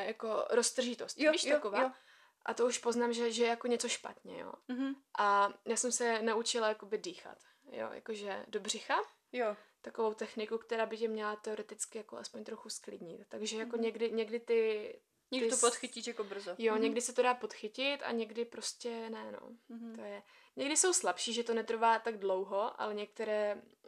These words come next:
Speaker 1: některé ty záchvaty mi trvaly klidně i hodinu.
Speaker 2: Mm.
Speaker 1: Já jsem ležela v posteli, nevěděla jsem, co se sebou a
Speaker 2: Mhm.
Speaker 1: kamarádka mě potom musela vést na kapačku, protože já jsem jako, <laughs> já jsem
Speaker 2: Mm.
Speaker 1: nebyla schopná prostě fungovat.
Speaker 2: Tak aspoň, že to tak jako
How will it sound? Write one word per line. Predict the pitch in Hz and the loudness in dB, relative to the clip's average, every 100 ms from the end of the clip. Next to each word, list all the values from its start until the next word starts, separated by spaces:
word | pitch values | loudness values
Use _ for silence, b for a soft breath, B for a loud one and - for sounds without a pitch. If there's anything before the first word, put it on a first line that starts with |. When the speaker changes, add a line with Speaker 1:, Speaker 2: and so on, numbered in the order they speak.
| - | -10
Speaker 1:
některé | 214 - 208 | -10 -6 -6
ty | 202 | -6
záchvaty | 208 196 220 208 | -8 -6 -8 -8
mi | 196 | -10
trvaly | 190 202 196 | -8 -4 -4
klidně | 196 208 220 | -4 -6 -6
i | 214 | -6
hodinu. | 214 196 202 196 _ _ _ _ - | -8 -8 -10 -12 _ _ _ _ -18
Speaker 2:
Mm. | 214 214 208 | -14 -12 -8
Speaker 1:
Já | |
jsem | 220 214 | -6 -4
ležela | 214 214 208 | -4 -2 -4
v | 202 - - | -4 -10 -10
posteli, | 208 - 220 214 277 - _ _ _ - | -8 -6 -4 -2 -2 -6 _ _ _ -6
nevěděla | 226 214 208 202 | -2 2 2 2
jsem, | 214 | 0
co | 214 | -4
se | - 202 | -2 -2
sebou | - 196 220 247 240 | -2 2 4 4 4
a | 214 202 | 4 2
Speaker 2:
Mhm. | 226 | 0
Speaker 1:
kamarádka | 214 208 214 - | -2 0 0 0
mě | 208 | -6
potom | 202 202 202 | -6 -6 -6
musela | - 202 | -4 -2
vést | 202 202 | -2 -4
na | 208 | -8
kapačku, | 214 202 - - - | -10 -10 -10 -14 -18
protože | - - 202 | -16 -12 -10
já | 202 202 | -10 -8
jsem | - 208 208 B B B B B B B B | -8 -8 -10 B B B B B B B B
jako, | - 214 - 214 | -2 0 2 2
<laughs> | 240 - - | 2 0 -4
já | 277 | -2
jsem | 247 269 | 2 6
Speaker 2:
Mm. | |
Speaker 1:
nebyla | 240 226 226 | 6 10 8
schopná | 233 - 247 226 208 196 | 8 4 0 2 2 2
prostě | - 240 - 233 | 0 0 0 -2
fungovat. | 226 226 240 175 - _ b | 2 6 6 4 0 _ b
Speaker 2:
Tak | - - | -6 -4
aspoň, | - 240 | -2 -4
že | 240 | -6
to | 233 | -6
tak | 233 - | -8 -8
jako | - | -12